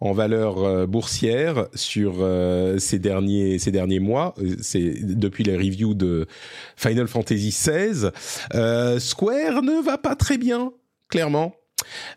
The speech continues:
Euh, X-Defiant sortira vers fin septembre. Vous savez, c'est le jeu de Ubisoft, genre le free-to-play, euh, C S G O, Overwatch, euh, de, de Ubisoft. Je, je regarderai ce que ça donne.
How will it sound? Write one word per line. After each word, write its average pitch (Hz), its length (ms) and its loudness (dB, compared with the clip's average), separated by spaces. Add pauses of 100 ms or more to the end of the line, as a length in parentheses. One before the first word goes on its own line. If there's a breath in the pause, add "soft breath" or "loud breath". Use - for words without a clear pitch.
(100)
Euh, 127 1300 2 (100)
X-Defiant 185 640 0
sortira 131 480 0
vers 107 160 0
fin 156 140 -2
septembre. 147 440 -2
Vous 120 60 -4
savez, 104 260 2
c'est 117 160 0
le 92 140 2
jeu 95 280 2
de 90 1300 2
Ubisoft, 147 580 0 (380 loud breath)
genre 101 300 0
le 95 600 2
free-to-play, 104 540 -2
euh, 92 720 2
C 107 240 -2
S 98 120 0
G 95 100 -2
O, 104 200 2
Overwatch, 98 640 -2
euh, 82 300 0
de, 82 560 0
de 90 240 0
Ubisoft. 87 420 0 (340 loud breath)
Je, 78 320 -4 (160)
je 80 140 -6 (220)
regarderai 87 580 0
ce - 100 -6
que - 60 0
ça - 120 -4
donne. 156 260 0